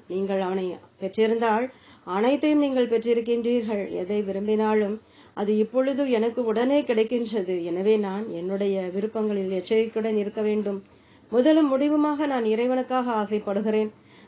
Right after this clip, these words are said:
நான் பிறருக்காக வேண்டும் பொழுது நான் போராட வேண்டும், ஏனென்றால் அவர்களுடைய கர்ம வினைகளுடன் போராட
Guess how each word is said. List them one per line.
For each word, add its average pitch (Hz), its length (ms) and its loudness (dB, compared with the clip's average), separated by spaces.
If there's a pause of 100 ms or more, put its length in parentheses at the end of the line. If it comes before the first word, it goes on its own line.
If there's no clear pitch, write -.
நான் 214 220 2
பிறருக்காக 269 640 2
வேண்டும் 233 360 2
பொழுது 220 320 0
நான் 196 240 -4
போராட 202 420 -2
வேண்டும், 185 380 -4
ஏனென்றால் 226 540 -2
அவர்களுடைய 214 480 0
கர்ம 208 300 -4
வினைகளுடன் 196 480 -2 (320)
போராட 214 320 2